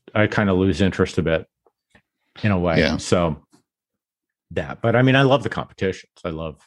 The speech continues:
Speaker 1: hanging out there.
Speaker 2: Yeah, I think they're fun. And I think that, um, they're a different animal, that's for sure. Every, everybody that I've had on my podcast that's been a competitor, or even the famous ones, go, you know, barbecue competitions are more,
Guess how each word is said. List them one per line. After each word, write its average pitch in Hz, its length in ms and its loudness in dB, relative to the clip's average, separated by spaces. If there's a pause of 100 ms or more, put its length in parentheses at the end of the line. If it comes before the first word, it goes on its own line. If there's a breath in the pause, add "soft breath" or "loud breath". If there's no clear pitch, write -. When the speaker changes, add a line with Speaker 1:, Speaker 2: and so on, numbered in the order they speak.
(200)
Speaker 1:
hanging 71 320 -10
out 82 240 -8
there. - 140 -16
Speaker 2:
Yeah, 95 240 0
I 147 60 2
think 170 240 0
they're 127 140 4
fun. 110 400 0
And 104 160 -2
I 101 60 -2
think 117 320 -2
that, 104 340 -2
um, 95 400 -2 (240)
they're 127 300 4
a 113 120 -4
different 127 320 0
animal, 123 340 2
that's 110 140 2
for 101 140 -4
sure. 107 220 0
Every, 120 400 4
everybody 127 580 2
that 110 160 0
I've 110 160 2
had 110 160 2
on 104 140 -2
my 95 120 0
podcast 101 600 2
that's 82 140 -12
been 98 180 -2
a 82 40 -6
competitor, 95 720 -2
or 87 220 -2 (240 loud breath)
even 120 180 4
the 110 60 2
famous 110 500 -2
ones, 98 260 -2
go, 95 300 0 (680 loud breath)
you 120 140 -2
know, 98 100 2
barbecue 135 500 2
competitions 113 800 0
are 95 100 2
more, 101 540 2